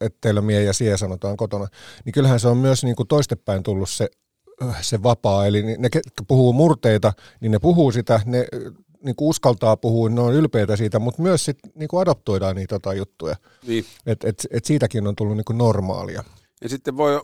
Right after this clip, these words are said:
Speaker 2: vois kuvitella, että kolmekymmentä vuotta sitten ihmiset oli ehkä enemmän, äh, omilta paikkakunniltaan.
Speaker 1: Mm.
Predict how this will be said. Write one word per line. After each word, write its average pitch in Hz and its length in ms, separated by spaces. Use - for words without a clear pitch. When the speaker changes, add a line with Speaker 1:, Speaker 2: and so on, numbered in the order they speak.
Speaker 2:
vois 151 220
kuvitella, 143 640
että 120 400
kolmekymmentä 131 360
vuotta 110 300
sitten 107 420
ihmiset 110 380
oli 104 200
ehkä 107 320
enemmän, 101 520
äh, 92 80
omilta 113 400
paikkakunniltaan. 80 1080
Speaker 1:
Mm. 123 100